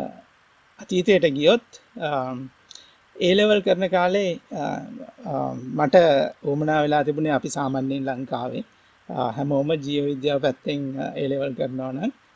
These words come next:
දොස්තර කෙනෙක් වෙන්න. ඉතින් ඒ, අ, අම්, මේ ඔ-, අවශ්‍යතාවය සහ, අම්, ඒ, අ, ගෝල් එක මගේ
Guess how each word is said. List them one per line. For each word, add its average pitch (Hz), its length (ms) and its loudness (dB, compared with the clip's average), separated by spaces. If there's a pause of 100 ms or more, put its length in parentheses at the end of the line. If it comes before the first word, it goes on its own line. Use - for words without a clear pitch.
දොස්තර 135 300 -2
කෙනෙක් - 320 -10
වෙන්න. - 140 -12 (800)
ඉතින් 160 360 -2
ඒ, 175 400 4
අ, 147 120 0 (400)
අම්, 139 360 -6 (400)
මේ 131 380 -10
ඔ-, 143 240 -4
අවශ්‍යතාවය 135 760 -4
සහ, - 100 -10 (800)
අම්, 120 520 -6 (220)
ඒ, 135 440 -8
අ, - 340 -10
ගෝල් 156 320 4
එක 151 100 2
මගේ 135 420 -4